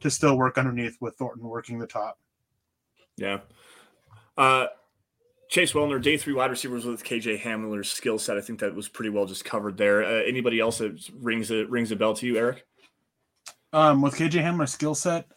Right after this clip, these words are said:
Speaker 2: Yeah.
Speaker 1: Um,
Speaker 2: Oh, I got one. I
Speaker 1: I'm
Speaker 2: got one
Speaker 1: sure
Speaker 2: off the top.
Speaker 1: there are, but off the top of my head, I can't really think of anybody.
Speaker 2: The,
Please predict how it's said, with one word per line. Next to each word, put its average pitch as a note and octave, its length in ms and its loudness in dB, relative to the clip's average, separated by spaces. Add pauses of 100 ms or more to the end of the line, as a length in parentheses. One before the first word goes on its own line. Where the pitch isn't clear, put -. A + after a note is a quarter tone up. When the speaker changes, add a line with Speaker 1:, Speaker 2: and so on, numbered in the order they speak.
Speaker 2:
Yeah. D#3 300 12
Speaker 1:
Um, C#3+ 280 6 (840)
Speaker 2:
Oh, C#3+ 60 8
I D3+ 100 8
got B2+ 180 6
one. B2 160 0
I B2+ 100 4
Speaker 1:
I'm C3+ 60 6
Speaker 2:
got - 120 4
one A#2+ 80 2
Speaker 1:
sure G#3 160 8
Speaker 2:
off A3 60 4
the - 0 -
top. - 100 4
Speaker 1:
there D#3+ 220 4 (360)
are, D3+ 380 2
but D3 160 2
off C#3+ 160 6
the - 60 -14
top D3+ 100 2
of C3+ 60 -2
my C3+ 100 2
head, B2+ 160 0
I A#2+ 80 -2
can't B2+ 200 -8
really A#2 200 -10
think A#2 260 -12
of A2+ 100 -12
anybody. A2+ 500 -8 (400)
Speaker 2:
The, C#3+ 440 4